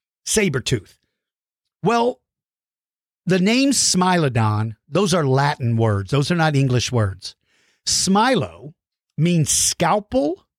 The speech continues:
or it can be translated into two-edged knife.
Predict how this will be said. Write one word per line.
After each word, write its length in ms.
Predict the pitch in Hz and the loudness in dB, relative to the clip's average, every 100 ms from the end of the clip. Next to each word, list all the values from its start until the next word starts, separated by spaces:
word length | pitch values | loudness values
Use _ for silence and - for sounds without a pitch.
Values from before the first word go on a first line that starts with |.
| _ _ _ _ | _ _ _ _
or 520 | 262 294 247 135 143 - | 2 4 2 2 -2 -2
it 160 | 170 | -2
can 180 | - 160 | -2 -2
be 120 | 156 | -2
translated 720 | - 160 147 131 147 156 151 | 0 0 0 2 0 0 0
into 240 | 135 131 143 | 0 0 -2
two-edged 1120 | - - 214 226 226 254 - 175 170 156 127 | -4 -2 0 2 0 -4 -2 0 0 -2 -2
knife. 560 | 131 131 110 85 - | 0 2 0 -4 -18